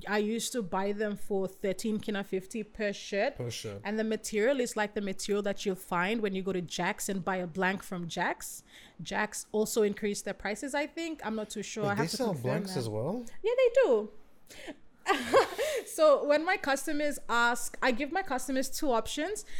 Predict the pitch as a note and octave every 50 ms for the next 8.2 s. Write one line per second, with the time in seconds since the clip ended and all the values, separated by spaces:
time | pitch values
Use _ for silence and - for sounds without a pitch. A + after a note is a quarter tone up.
0 | - - - - G#3+ G#3 G3 A#3 A3 A3 A#3 A3+ A3+ G#3+ - G3 G#3 A3 G#3+ -
1 | - B3 A3 G#3+ - A3+ A3 A3 A3 G#3 G3 E3 - - - - G#3 G#3 G#3 G#3
2 | G3+ A3 A3 G#3 - - - - A#3 A#3+ B3 - - A#3 A3 - - - A3+ A3
3 | - - A3 F#3+ G3 F#3+ D3+ - G3+ G#3+ C4 C#4 - - G3 G3 G3 - - G#3
4 | G3+ - - F#3+ F#3+ - - - - - G3+ F3 - - G3+ F#3+ F#3 D#3+ G3+ A3+
5 | A3+ - D#4+ F#4 G#4 G#4+ A#2 A#2 B2+ A#2+ A2+ A2 G#2+ G#2 F#3 A3+ G#3+ G#3+ E3 -
6 | C4 - - - C#4 C4 A#3+ - - - - - C4+ C4 C#4 D#4 D#4 D#4 D4 D4
7 | C#4+ C#4 C4 B3+ - - - G#3+ A3 A3 A3 - - - A#3+ A3+ B3 C4+ C#4+ E4+
8 | G4 A4+ A4+ G#4